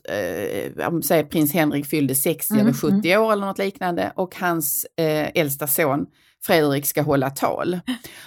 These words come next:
Speaker 1: Och så säger han så här, och detta filmas ju och är publi-, är, sker inför en offentlighet, att, eh, eh, man säger att den man älskar agar man. "Kära pappa, vi tvivlade aldrig på din kärlek."
Speaker 2: Oj.
Speaker 1: Mm.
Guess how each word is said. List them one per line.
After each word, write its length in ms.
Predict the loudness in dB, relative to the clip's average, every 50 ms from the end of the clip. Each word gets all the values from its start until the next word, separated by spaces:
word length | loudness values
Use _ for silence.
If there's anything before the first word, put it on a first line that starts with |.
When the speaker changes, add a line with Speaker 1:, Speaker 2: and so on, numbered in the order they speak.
| -20 -6 _
Speaker 1:
Och 360 | 2 2 2 2 -2 -10 -18 -18 _ _ _ -6
så 120 | -4 -4 0
säger 360 | 2 4 4 6 4 4 4
han 180 | 2 0 0
så 100 | 0 0
här, 140 | 2 2 2
och 100 | 2 2
detta 220 | 2 0 -2 -4 -4
filmas 580 | -4 -2 0 2 4 4 4 4 2 2 0 -2
ju 60 | 0
och 120 | 2 4
är 180 | 4 4 2 0 -2 _ 0
publi-, 580 | 2 2 2 0 -4 -4 -4 -2 -2 0 2 2
är, 160 | 0 0 -2
sker 320 | 0 0 2 2 2 2
inför 280 | 2 0 0 0 0 0
en 80 | 0
offentlighet, 760 | 0 0 0 2 2 2 0 0 -2 -4 -4 -4 -4 -8 -10 -12 -8
att, 280 | -6 -6 -6 -6 _ -6
eh, 100 | -4 -4
eh, 720 | -4 -4 -8 -8 -10 -10 -10 -10 -8 -8 -8 -6 -6 -8 -6 -4 -4 -4 -4 -6 -12 -18 -18 -18 -18 -20 _ _ -20 -20 -20 _ _ _ -20 _ _ _ _ _ _ -2 0
man 100 | 2 2
säger 340 | 4 4 4 4 2 2 2
att 180 | 0 0 0
den 300 | 2 2 2 2 -2 -4 -4 -2
man 160 | 0 0 2
älskar 600 | 2 0 0 0 0 0 0 0 2 4 6 6 6
agar 200 | 6 4 2 0
man. 280 | -2 -4 -4 -6 -6 -6 -8 -14 -20 -20 _ _ _ _ -20 -20 -18 -16 -6
"Kära 280 | 0 2 4 4 4 4
pappa, 360 | 4 2 0 0 -2 -4 -4
vi 80 | -4 -6
tvivlade 500 | -4 -2 -2 -2 0 0 -2 0 0 0
aldrig 260 | 0 -2 -4 -4 -2
på 60 | 0
din 160 | 2 2 2
kärlek." 640 | 2 2 2 2 2 0 0 -4 -6 -8 -10 -10 -4 0
Speaker 2:
Oj. 400 | 2 4 4 4 2 0 -2 0 2
Speaker 1:
Mm. 380 | 2 4 4 4 4 2 0